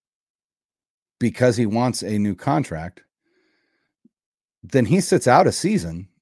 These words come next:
and that he loses a, a season of, what are the, what's the word they use?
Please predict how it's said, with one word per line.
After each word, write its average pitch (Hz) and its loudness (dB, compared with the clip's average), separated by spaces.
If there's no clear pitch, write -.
and 110 0
that 135 0
he 107 -4
loses 104 2
a, 95 -6
a 87 -6
season 98 -4
of, 87 -8
what 90 -10
are 87 -10
the, 85 -10
what's 87 -14
the 90 -14
word 85 -10
they 85 -12
use? 82 -14